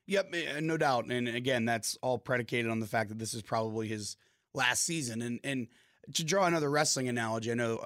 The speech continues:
I'm doing too many of these and far too many people are probably rolling their eyes at this, but if this goes on further than this year, I know this isn't what this article is about, but, you know, if Ben comes back for one more year, and, and that's not completely out of the question. You've heard some people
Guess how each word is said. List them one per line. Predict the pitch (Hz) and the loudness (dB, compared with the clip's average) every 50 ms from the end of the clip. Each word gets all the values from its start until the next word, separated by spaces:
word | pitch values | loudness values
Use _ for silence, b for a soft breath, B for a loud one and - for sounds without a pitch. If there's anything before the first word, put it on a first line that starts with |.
| - - - | -6 -6 -4
I'm | - 120 117 | -4 -4 -2
doing | 110 123 127 120 117 110 | -2 0 0 0 -2 -2
too | - 123 | -2 0
many | 120 120 117 113 | 0 0 2 0
of | 110 104 | 0 0
these | 107 107 113 110 110 | 0 0 0 0 -2
and | 110 107 101 | -4 -4 -2
far | - 113 110 | -2 -2 -2
too | 104 - | -2 -4
many | 110 110 107 | -4 -4 -4
people | 98 117 117 107 113 | -4 -4 -4 -2 -4
are | 107 | -4
probably | 107 - 120 117 113 110 107 | -2 -2 -2 -2 0 -2 -2
rolling | 107 113 113 110 110 107 | -2 -2 -2 -2 -2 -4
their | 101 104 107 | -2 0 2
eyes | 117 131 135 117 | 2 2 2 0
at | 113 107 | -2 -4
this, | 113 110 104 | -6 -6 -6
but | - - 113 - b b b b b b b _ | -4 -6 -6 -6 b b b b b b b _
if | 190 208 180 170 | 0 0 0 0
this | 185 202 196 - 135 | 0 0 0 2 0
goes | 147 175 175 170 151 | 2 2 2 2 2
on | 156 156 156 151 135 | 2 2 2 2 2
further | 123 - - 156 165 165 135 127 113 113 113 | 0 0 0 0 0 2 0 0 -2 -2 -4
than | 113 127 123 120 | -4 -2 -2 0
this | 120 120 113 - | 0 0 0 0
year, | 117 117 | 0 2
I | 120 | 2
know | 123 127 127 | 2 2 2
this | 123 123 120 110 | 2 0 0 0
isn't | 120 117 117 113 | -2 -2 -2 -2
what | 113 110 | -2 -2
this | 113 120 113 - | -2 -4 -4 -2
article | - 131 131 120 107 - 135 120 | 0 0 0 0 -2 -4 -4 -4
is | 117 110 | -4 -4
about, | 113 107 127 131 131 113 - | -2 0 2 2 2 0 -2
but, | 117 117 - b b b b b b b | -6 -8 -8 b b b b b b b
you | - 147 | -4 -2
know, | 156 143 - | -2 0 -2
if | 156 147 123 113 | -2 -4 -2 0
Ben | 131 160 170 170 165 160 151 139 - - _ _ _ | 2 4 4 4 4 2 0 -2 -4 -8 _ _ _
comes | - 147 151 143 | -4 -2 -2 0
back | 123 143 131 123 | 2 2 2 0
for | - - 127 | 0 -6 -4
one | 120 117 123 120 | 0 0 0 2
more | 117 113 113 | 0 0 0
year, | 113 113 107 107 107 | -2 -2 -4 -6 -6
and, | - 113 - | -8 -8 -8
and | - 143 165 208 | -6 -4 -2 0
that's | 214 202 175 - - 175 | -2 -2 -2 -4 -2 0
not | 180 175 170 - - _ _ | 0 0 0 0 -4 _ _
completely | - 180 147 - - 175 165 147 139 147 - | -6 -6 -4 -2 -4 -4 -4 -4 -4 -4 0
out | 127 143 143 | 0 2 2
of | 143 139 | 0 0
the | 143 | -4
question. | 135 - - 147 139 - - - 139 139 | -4 0 0 2 2 2 0 -2 -2 -2
You've | 147 139 | 0 0
heard | 135 156 156 135 | 0 0 0 0
some | - - 151 147 139 | -2 -2 -2 -2 -2
people | 127 143 139 135 143 143 135 | -2 -4 -4 -2 -2 -4 -4